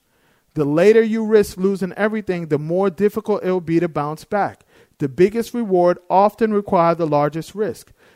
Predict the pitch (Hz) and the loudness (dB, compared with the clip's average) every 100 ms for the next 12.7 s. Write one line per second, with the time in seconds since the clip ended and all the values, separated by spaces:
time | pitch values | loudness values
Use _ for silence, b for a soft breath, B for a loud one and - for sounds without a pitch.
0 | b - 185 - 214 208 - 226 233 175 | b 0 0 0 -6 -8 -4 0 0 0
1 | 156 143 147 - 151 151 175 196 - - | 2 2 0 -2 -6 -4 -4 -6 -6 -2
2 | 196 165 160 156 160 160 151 147 123 120 | 0 2 0 -4 -6 -4 -4 -6 -8 -4
3 | 170 175 196 190 135 147 147 165 160 160 | -2 -2 -4 -6 -4 -6 -4 -6 -6 -4
4 | 190 196 - 92 _ _ _ _ _ _ | -6 -6 -10 -14 _ _ _ _ _ _
5 | 160 147 135 170 196 233 226 220 196 196 | -6 -4 -2 0 0 -2 -4 -4 -6 -4
6 | 170 170 160 160 - 151 147 147 - - | 0 2 0 -6 -10 -6 -6 -6 -12 -12
7 | 143 147 143 143 - 147 160 180 190 139 | -4 -2 -2 -6 -8 -8 -4 0 0 0
8 | - _ _ _ _ _ _ _ _ _ | -4 _ _ _ _ _ _ _ _ _
9 | _ _ _ _ _ _ _ _ _ - | _ _ _ _ _ _ _ _ _ -4
10 | 165 170 175 - 190 185 117 - _ _ | -2 -2 -2 2 4 4 2 -6 _ _
11 | _ _ - 139 185 220 - - 165 202 | _ _ -8 2 4 4 -2 -10 -2 -2
12 | 196 220 208 180 165 165 | 0 -4 -4 -2 -2 -2